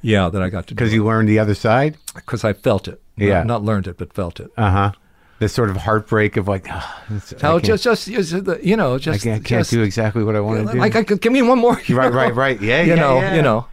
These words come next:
Speaker 2: And how, how
Speaker 1: What
Speaker 2: did
Speaker 1: if we
Speaker 2: you
Speaker 1: did this? And I was that guy, you
Speaker 2: Right,
Speaker 1: know?
Speaker 2: right, right, right.
Speaker 1: <laughs>
Speaker 2: Sure, sure.
Speaker 1: Following the director, the
Speaker 2: Sure.
Speaker 1: day's over.
Speaker 2: Yeah.
Speaker 1: I
Speaker 2: The nuisance. You were
Speaker 1: <laughs> Yeah,
Speaker 2: the nuisance?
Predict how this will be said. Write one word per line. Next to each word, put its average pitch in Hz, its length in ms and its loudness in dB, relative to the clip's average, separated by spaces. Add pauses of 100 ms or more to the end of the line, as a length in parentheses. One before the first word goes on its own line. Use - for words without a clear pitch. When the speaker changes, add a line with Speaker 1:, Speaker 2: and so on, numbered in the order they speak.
(100)
Speaker 2:
And 135 140 -2
how, 170 160 2
how 156 160 0
Speaker 1:
What 233 60 4
Speaker 2:
did 214 60 4
Speaker 1:
if 165 60 0
we 214 60 4
Speaker 2:
you 180 40 2
Speaker 1:
did 180 180 2
this? 196 340 2
And 139 160 0
I 156 140 0
was 208 180 4
that 180 200 0
guy, 233 360 0
you 120 80 0
Speaker 2:
Right, 170 120 4
Speaker 1:
know? 120 100 4
Speaker 2:
right, 104 160 0
right, 110 260 2 (160)
right. 285 460 0
Speaker 1:
<laughs> - 0 -
Speaker 2:
Sure, 185 400 2
sure. 147 300 0
Speaker 1:
Following 185 500 4
the 175 80 4
director, 180 500 2
the 175 100 2
Speaker 2:
Sure. 151 160 2
Speaker 1:
day's 165 200 4
over. 165 360 4
Speaker 2:
Yeah. 135 120 2
Speaker 1:
I 185 120 2 (280)
Speaker 2:
The 127 100 0
nuisance. 180 560 2
You 151 260 4
were 160 80 4
Speaker 1:
<laughs> 147 40 2
Yeah, 135 80 2
Speaker 2:
the 131 40 2
nuisance? 143 440 2